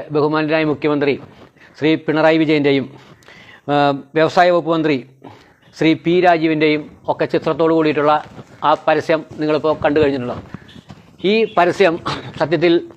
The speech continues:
എന്നെ ഞെട്ടിച്ചു കളഞ്ഞു. കാരണം രണ്ട്, ഒരു ലക്ഷത്തി രണ്ടായിരത്തി അഞ്ഞൂറ്റി മുപ്പത്തിരണ്ട് സംരംഭങ്ങൾ കേരളത്തിൽ കൊടുത്തിട്ടുണ്ടെങ്കിൽ തീർച്ചയായിട്ടും കേരളത്തിൻ്റെ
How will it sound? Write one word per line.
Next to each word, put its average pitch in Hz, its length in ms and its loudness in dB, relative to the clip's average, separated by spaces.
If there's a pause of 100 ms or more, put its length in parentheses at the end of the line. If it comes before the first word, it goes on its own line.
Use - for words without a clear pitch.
(960)
എന്നെ 151 220 0
ഞെട്ടിച്ചു 156 280 0
കളഞ്ഞു. 120 220 0 (180)
കാരണം 147 260 0 (1200)
രണ്ട്, 170 260 4 (1300)
ഒരു 180 140 0
ലക്ഷത്തി 202 400 2
രണ്ടായിരത്തി 180 440 2
അഞ്ഞൂറ്റി 185 300 0
മുപ്പത്തിരണ്ട് 180 440 2 (140)
സംരംഭങ്ങൾ 165 500 2 (1120)
കേരളത്തിൽ 165 400 2
കൊടുത്തിട്ടുണ്ടെങ്കിൽ 156 500 0 (300)
തീർച്ചയായിട്ടും 180 520 0 (220)
കേരളത്തിൻ്റെ 170 520 2